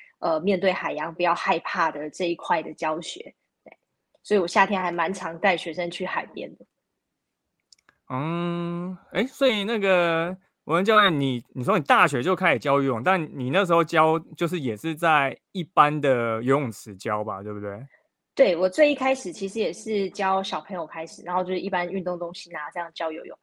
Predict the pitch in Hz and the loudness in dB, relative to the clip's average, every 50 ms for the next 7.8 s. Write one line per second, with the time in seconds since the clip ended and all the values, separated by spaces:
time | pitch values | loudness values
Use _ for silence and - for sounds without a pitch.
0 | _ - - - - _ - 277 254 226 196 185 - 196 196 208 220 220 202 185 | _ -20 -20 -20 -16 _ 2 6 8 8 8 6 4 2 0 0 0 -2 -4 -4
1 | 170 - - 202 180 185 175 160 - 170 151 - 190 185 185 185 - - 160 160 | -6 -8 -10 -10 -8 -8 -8 -8 -8 -8 -2 0 2 2 0 -2 -6 -10 -10 -6
2 | - 175 175 170 170 170 170 - 185 170 170 170 165 160 185 160 151 - 95 - | -4 -4 -2 -4 -4 -6 -6 -4 -2 0 0 -2 -2 -2 -2 -2 -2 -2 -4 -8
3 | - - 208 - _ _ _ _ _ _ - 175 143 - 101 127 165 170 190 185 | -12 -14 -18 -20 _ _ _ _ _ _ -6 -4 -4 -4 -6 -6 -4 0 2 2
4 | 180 170 151 - - 175 165 151 - - 180 214 214 214 220 208 214 208 202 190 | 2 2 0 0 0 0 0 0 -2 -2 0 0 2 2 2 2 4 2 2 0
5 | - 208 185 165 175 175 - 214 196 170 - - 208 196 185 175 170 165 - - | 0 -2 -2 -2 -2 -4 -4 -4 -4 -4 -2 0 2 2 2 2 0 -2 -2 -4
6 | 202 202 202 202 - - - 175 180 180 165 165 156 156 147 - - - 196 180 | -2 -2 -2 -4 -4 -8 -10 -10 -8 -6 -4 -4 -4 -6 -8 -8 -6 -4 -4 -4
7 | - - 190 180 170 - 180 - - - 180 170 160 - - | -6 -6 -6 -6 -6 -8 -12 -10 -4 -2 -2 -2 -2 -4 -10